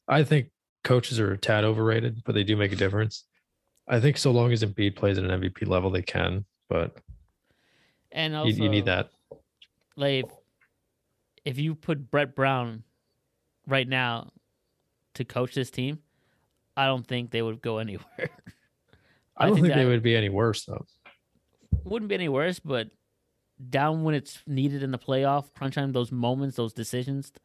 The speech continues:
Speaker 2: or, like, using your timeouts in key situations, I would put, I would hope that Doc would have a better grip on that than Brett Brown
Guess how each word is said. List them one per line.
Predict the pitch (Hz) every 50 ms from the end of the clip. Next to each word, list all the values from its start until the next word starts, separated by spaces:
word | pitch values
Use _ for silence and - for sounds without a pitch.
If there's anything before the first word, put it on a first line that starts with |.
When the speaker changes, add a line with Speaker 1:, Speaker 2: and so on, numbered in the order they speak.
| _ _ _ _ _ _ _
Speaker 2:
or, | 123 120
like, | 113 110 - -
using | 139 139 139 131 135 131
your | 127 120
timeouts | 117 - - 123 123 123 123 123 123 -
in | 123
key | 120 - 135 127
situations, | - 135 131 - 123 123 127 131 143 143 135 - _ _ _ _ _ -
I | - 131
would | 127 - -
put, | - 123 117 117 - _ _ - _ _ _
I | 135
would | 131 123 113
hope | - - 139 131 127 -
that | - 113
Doc | 110 113 113 113 -
would | 117 107
have | 104 113 113
a | 107
better | 104 113 113 113 107 107 104 104 - _ _ _ _ _ _ _ _ _ _ _ _ _
grip | - 120 117 -
on | 117 110 107
that | 110 107 104 104 -
than | 110 98 95 95
Brett | 101 113 107 107 -
Brown | - 101 98 95 95 95